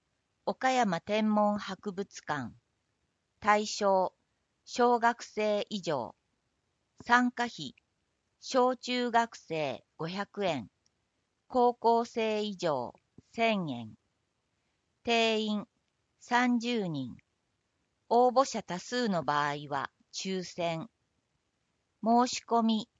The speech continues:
十一月十二日火曜日から、十一月二十九日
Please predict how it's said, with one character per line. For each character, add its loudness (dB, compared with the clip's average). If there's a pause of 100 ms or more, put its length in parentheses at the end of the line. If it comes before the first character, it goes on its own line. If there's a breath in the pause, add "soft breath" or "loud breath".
(580)
十 -2
一 -8
月 0
十 -2
二 0
日 -6 (140)
火 -4
曜 4
日 -12
か -4
ら、 -6 (680)
十 -2
一 -6
月 0
二 2
十 -6
九 -10
日 -8